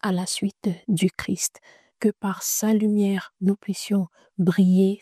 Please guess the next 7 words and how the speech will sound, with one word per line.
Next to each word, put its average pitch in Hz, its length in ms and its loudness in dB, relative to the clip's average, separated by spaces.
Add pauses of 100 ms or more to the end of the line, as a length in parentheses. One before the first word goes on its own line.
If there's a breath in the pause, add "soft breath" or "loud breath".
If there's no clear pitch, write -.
(140)
comme 208 420 0
des 185 240 2
lampes 202 380 -2 (720 soft breath)
vivantes 196 640 2 (320)
dans 175 260 2
le 175 140 2
monde. 165 340 0